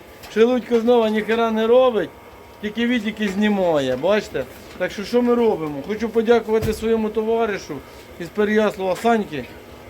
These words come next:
от, за підтримочку. Знайшов десь зерно, не знаю, де він його знайшов. Мабуть, продав мені його дешевше, чим купив. Так що трошечки підтягнули сьогодні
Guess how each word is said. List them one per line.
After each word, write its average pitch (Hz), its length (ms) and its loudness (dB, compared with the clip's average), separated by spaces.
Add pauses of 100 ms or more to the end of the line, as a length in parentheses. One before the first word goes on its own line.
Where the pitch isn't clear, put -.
от, 156 300 2 (560)
за 196 260 4
підтримочку. 214 680 0
Знайшов 208 380 -2
десь 202 220 0
зерно, 226 320 2
не 190 140 -2
знаю, 202 300 0
де 196 120 2
він 185 140 0
його 175 160 0
знайшов. 185 560 0 (520)
Мабуть, 208 360 0 (280)
продав 240 380 6
мені 233 220 -2
його 226 160 2
дешевше, 220 520 0
чим 214 160 -4
купив. 196 540 -4 (360)
Так 190 140 -8
що 226 140 -8
трошечки 220 680 0 (220)
підтягнули 220 640 0
сьогодні 208 260 -4